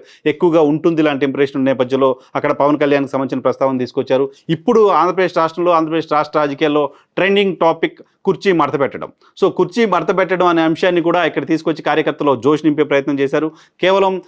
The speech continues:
షర్ట్ మలవడమే కాదు, కుర్చీని మడతపెట్టి పనిచేయాల్సిన అవసరం ఉంటుంది అని చెప్పారు. కుర్చీ మడతపెట్టి చంద్రబాబు నాయుడు గారు ఇంట్లో కూర్చోబెట్టారు అంటూ, అంటూ మాట్లాడారు. సైకిల్ బయట ఉండాలి, గ్లాస్ సింక్లో ఉండాలి, ఫ్యాన్ ఇంట్లో ఉండాలి అంటూ. So ఇటువంటి డైలాగ్స్, ఇటువంటి పంచ్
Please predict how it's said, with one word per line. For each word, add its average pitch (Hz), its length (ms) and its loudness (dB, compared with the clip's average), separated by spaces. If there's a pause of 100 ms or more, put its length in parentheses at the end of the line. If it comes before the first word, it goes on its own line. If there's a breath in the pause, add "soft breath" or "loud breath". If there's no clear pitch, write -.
(220 soft breath)
షర్ట్ 185 300 -2
మలవడమే 185 460 2
కాదు, 160 220 2 (100)
కుర్చీని 180 340 0
మడతపెట్టి 160 480 0 (360 loud breath)
పనిచేయాల్సిన 170 560 2
అవసరం 151 300 0
ఉంటుంది 147 260 -2
అని 143 100 0
చెప్పారు. 147 280 0 (240 soft breath)
కుర్చీ 170 200 0 (100)
మడతపెట్టి 165 380 0
చంద్రబాబు 156 320 2
నాయుడు 151 180 0
గారు 151 160 2
ఇంట్లో 151 260 0
కూర్చోబెట్టారు 151 520 0
అంటూ, 143 100 -4 (240)
అంటూ 147 240 -2
మాట్లాడారు. 143 420 0 (420 soft breath)
సైకిల్ 202 460 2 (200)
బయట 170 180 0 (100)
ఉండాలి, 165 320 2 (200)
గ్లాస్ 151 260 2 (100)
సింక్లో 165 380 0
ఉండాలి, 151 280 2 (120)
ఫ్యాన్ 147 280 0
ఇంట్లో 143 260 0
ఉండాలి 127 300 0
అంటూ. 95 100 -14 (240 soft breath)
So 220 160 6
ఇటువంటి 220 280 2 (100)
డైలాగ్స్, 220 480 0
ఇటువంటి 180 320 0
పంచ్ 180 200 -2